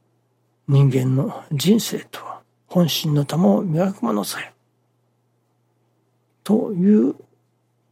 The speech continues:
なんと言いましょうか。ことが私どもの心の中に確立せねば、されねばならない。そこに初めて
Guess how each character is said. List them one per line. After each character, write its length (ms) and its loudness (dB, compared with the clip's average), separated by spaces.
な 140 -8
ん 40 -14
と 80 -20
言 100 -8
い 40 -8
ま 120 -12
し 120 -12
ょ 140 -16
う 20 -20
か。 180 -20
こ 140 -8
と 140 0
が 220 -2
私 400 -8
ど 80 -16
も 100 -14
の 140 -12
心 360 -4
の 120 -2
中 240 -6
に 160 -12
確 240 -8
立 220 -8
せ 140 -2
ね 120 -2
ば、 300 -10
さ 180 -4
れ 120 0
ね 120 0
ば 140 0
な 140 -6
ら 100 -10
な 120 -16
い。 100 -20
そ 160 -6
こ 100 0
に 120 0
初 220 -6
め 120 0
て 200 -14